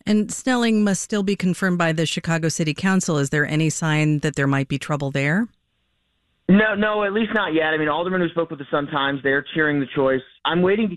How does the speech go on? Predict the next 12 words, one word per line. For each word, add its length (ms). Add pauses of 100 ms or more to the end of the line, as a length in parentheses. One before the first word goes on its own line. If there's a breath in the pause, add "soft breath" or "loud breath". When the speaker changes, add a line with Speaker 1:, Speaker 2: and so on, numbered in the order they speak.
(120)
Speaker 2:
hear 220
what 100
the 80
Progressive 560
Caucus 420
at 140
City 160
Council 320
is 60
gonna 240
say, 220
but 140